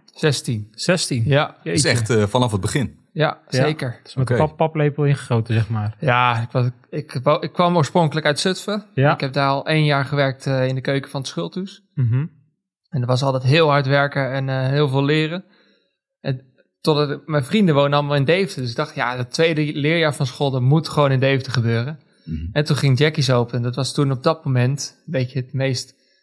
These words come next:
Speaker 1: fancy restaurant, om het zo maar te zeggen.
Speaker 2: Ja.
Speaker 1: En twee, eh, twee jonge gasten die dat gingen openen.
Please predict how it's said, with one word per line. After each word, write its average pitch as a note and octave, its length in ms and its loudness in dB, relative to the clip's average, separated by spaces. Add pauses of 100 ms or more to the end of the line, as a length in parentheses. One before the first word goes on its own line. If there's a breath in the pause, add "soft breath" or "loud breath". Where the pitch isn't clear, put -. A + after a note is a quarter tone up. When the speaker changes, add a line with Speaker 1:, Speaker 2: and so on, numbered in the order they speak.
(340)
Speaker 1:
fancy D3 500 0
restaurant, C3+ 580 0
om C3+ 60 -10
het C3+ 100 -8
zo C3 140 2
maar A#2+ 120 -2
te - 80 -6
zeggen. A#2+ 400 -4
Speaker 2:
Ja. B2+ 300 2 (800 soft breath)
Speaker 1:
En E3 140 2
twee, C#3 400 4
eh, B2+ 560 2 (140)
twee C#3+ 200 2
jonge C3+ 260 2
gasten D3+ 360 -2
die B2+ 140 2
dat A#2+ 160 0
gingen B2 220 -2
openen. C#3 460 0